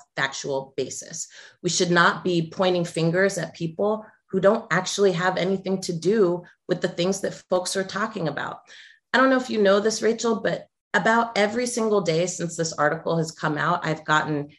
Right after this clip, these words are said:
at least five hundred messages a day calling me a thief. Even though I've not been <laughs> in this organization for five plus years,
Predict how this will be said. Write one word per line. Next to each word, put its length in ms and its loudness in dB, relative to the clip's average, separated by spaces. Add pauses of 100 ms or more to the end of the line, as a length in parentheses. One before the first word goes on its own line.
(140)
at 180 -2
least 340 -2
five 280 0
hundred 320 0
messages 520 -2
a 60 0
day 460 0 (280)
calling 320 2
me 120 -2
a 60 -8
thief. 480 -10 (320)
Even 260 4
though 460 4
I've 80 -2
not 280 2
been 180 6
<laughs> 60 -2
in 60 2
this 180 4
organization 840 0
for 240 -6
five 300 -2
plus 260 -2
years, 360 2